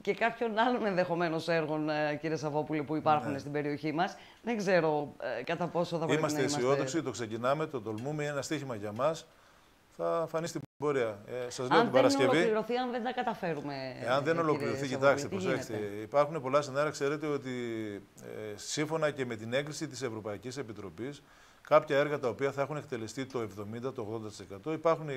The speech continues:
Speaker 2: δυνατότητα, οι θεσμικοί, να περάσουν ως γέφυρες στα, στο επόμενο κοινοτικό πλαίσιο στήριξη, το οποίο είναι το είκοσι είκοσι εφτά.
Speaker 1: Μπορεί να χαρακτηριστεί το συγκεκριμένο έργο ως γέφυρα;
Speaker 2: Έργο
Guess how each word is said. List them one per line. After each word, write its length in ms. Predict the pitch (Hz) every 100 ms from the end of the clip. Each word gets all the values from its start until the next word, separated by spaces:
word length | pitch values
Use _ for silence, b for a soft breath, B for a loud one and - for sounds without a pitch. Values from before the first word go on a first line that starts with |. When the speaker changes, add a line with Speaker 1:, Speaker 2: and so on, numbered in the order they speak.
| 120
Speaker 2:
δυνατότητα, 720 | 110 104 98 120 110 156 170 b b b b -
οι 100 | 131
θεσμικοί, 640 | 131 117 110 104 123 170
να 100 | 160
περάσουν 380 | 123 139 156 156
ως 100 | 123
γέφυρες 540 | 117 139 151 180 175 -
στα, 540 | - 143 139 143 143 - _
στο 160 | - -
επόμενο 340 | 135 170 165
κοινοτικό 400 | 131 120 104 127
πλαίσιο 280 | 107 113 104
στήριξη, 280 | 95 160 160
το 60 | -
οποίο 180 | 113 156
είναι 140 | 165
το 120 | - 135
είκοσι 60 |
είκοσι 160 | 151 139
εφτά. 100 | 139
Speaker 1:
Μπορεί 260 | 170 170 175
να 100 | 143
χαρακτηριστεί 640 | 160 147 143 156 143 151
το 100 | 143
συγκεκριμένο 540 | 131 131 - 139 135 135
έργο 200 | 131 131
ως 100 | 131
γέφυρα; 300 | 170 170
Speaker 2:
Έργο 120 | 143